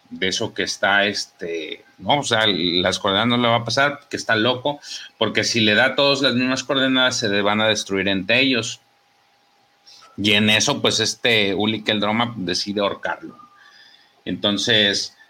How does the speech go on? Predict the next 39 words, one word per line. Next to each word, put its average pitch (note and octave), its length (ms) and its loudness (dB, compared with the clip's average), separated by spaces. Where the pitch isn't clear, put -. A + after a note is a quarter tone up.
eh, G#2 840 2
en G#2+ 380 2
la G#2 340 2
segunda A#2 560 0
parte, D3 380 2
pues, - 400 -6
ahí G#2 320 2
le, A#2 340 2
le, F#2+ 800 0
Alema A2+ 460 2
le, G#2+ 260 2
le F#2+ 240 -2
dice G#2+ 220 -4
a A#2 40 -6
uno A#2+ 120 -4
de A2+ 60 -2
los G#2+ 140 -4
soldados A2 420 -2
que - 120 -8
le F#2+ 140 -2
diga G#2 440 0
a G2 60 2
Mandalor A2 600 0
que F#2+ 200 -4
nos F#2+ 260 -6
retiramos A#2 640 0
inmediatamente, G#2 960 -2
que G2+ 100 -4
se G2 180 0
reagrupe G#2+ 580 0
con A#2 140 -4
nosotros A#2 460 -4
en G#2 100 0
las F#2+ 140 0
naves G#2+ 280 0
de G#2 120 -2
comando F#2+ 420 -4
en G2 100 -4
órbita. A#2+ 520 -2